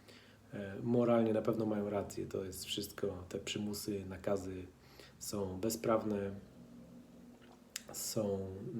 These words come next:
niemoralne, wysoce, e, i łamią pewne podstawowe z-, wartości, na których, e, kiedyś się opieraliśmy. E, także, mm,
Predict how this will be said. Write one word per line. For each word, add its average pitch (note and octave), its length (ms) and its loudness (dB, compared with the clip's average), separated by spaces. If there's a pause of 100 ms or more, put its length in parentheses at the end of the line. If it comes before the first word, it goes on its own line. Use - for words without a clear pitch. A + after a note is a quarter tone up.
(120)
niemoralne, G#2+ 560 8
wysoce, G#2 540 0 (960)
e, F#2+ 360 -4 (140)
i F3+ 100 10
łamią C3+ 400 10
pewne A2+ 240 4
podstawowe G#2+ 520 2
z-, G#2+ 240 4
wartości, G#2+ 640 2
na G2 100 -4
których, G2+ 520 -2
e, G#2 40 4 (640)
kiedyś - 560 0 (680)
się A2 200 6
opieraliśmy. G#2 680 6 (540)
E, F#2+ 240 -8
także, F#2 360 -6 (1040)
mm, G2+ 140 -12